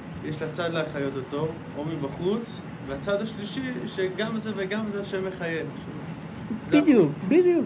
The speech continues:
Speaker 2: בדיוק, בדיוק, בדיוק, בדיוק. בדיוק מה שאתה אמרת.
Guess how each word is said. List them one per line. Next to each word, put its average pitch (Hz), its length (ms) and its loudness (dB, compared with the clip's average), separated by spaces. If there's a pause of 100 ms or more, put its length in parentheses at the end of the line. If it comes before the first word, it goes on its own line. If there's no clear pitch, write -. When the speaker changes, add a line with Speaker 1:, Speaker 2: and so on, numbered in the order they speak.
Speaker 2:
בדיוק, 320 340 6 (100)
בדיוק, 294 300 4 (100)
בדיוק, 269 340 2 (160)
בדיוק. 226 260 2 (1300)
בדיוק 320 380 10
מה 202 80 6
שאתה 202 320 6
אמרת. 165 220 6